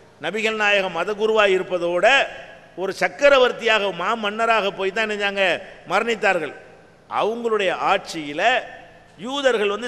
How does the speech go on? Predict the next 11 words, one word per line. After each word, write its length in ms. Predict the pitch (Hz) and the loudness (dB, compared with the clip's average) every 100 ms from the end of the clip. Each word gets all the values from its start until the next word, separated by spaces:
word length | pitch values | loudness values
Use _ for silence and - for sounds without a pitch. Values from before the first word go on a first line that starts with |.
| 226 | -2
சிறுபான்மையா 500 | 240 240 233 233 214 | 0 0 0 0 -2
போயிட்டாங்க. 420 | 202 185 175 143 - - - - - - | -2 -2 -2 -4 -10 -16 -20 -20 -18 -8
அந்த 380 | 170 233 254 | -6 -2 2
யூதர்கள் 580 | 247 226 294 294 240 214 | 2 0 -2 0 2 0
வந்து 500 | 175 165 180 233 220 - | -2 0 2 2 2 -4
பெரிய 280 | 208 226 | -4 -4
பெரிய 320 | 196 190 190 185 | -4 -2 -4 -4
தொழில் 300 | 175 214 202 | -4 -2 -2
அதிபர்களாக, 800 | 180 190 185 180 175 175 180 175 - - - - - _ | -2 -2 -4 0 0 0 -2 -4 -10 -20 -20 -20 -20 _
கடன் 340 | - 185 233 214 | -4 -2 0 0
கொடுத்து 240 | 208 | 0